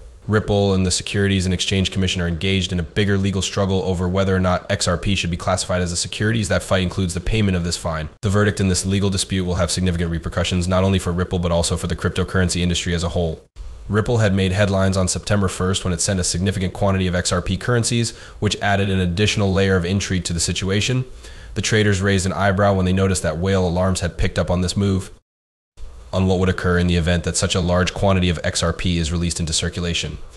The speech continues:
A total of five hundred million, two hundred million, two hundred million,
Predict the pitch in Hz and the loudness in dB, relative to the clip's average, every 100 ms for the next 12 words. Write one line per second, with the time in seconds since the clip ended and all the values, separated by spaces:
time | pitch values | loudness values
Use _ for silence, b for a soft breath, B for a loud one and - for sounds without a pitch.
0 | B B - 95 113 101 92 101 95 101 | B B -6 0 2 2 2 2 2 2
1 | 95 92 95 92 92 - 113 101 95 92 | 2 2 2 2 0 0 2 4 4 2
2 | 90 87 92 90 92 95 95 | 2 2 2 2 2 2 2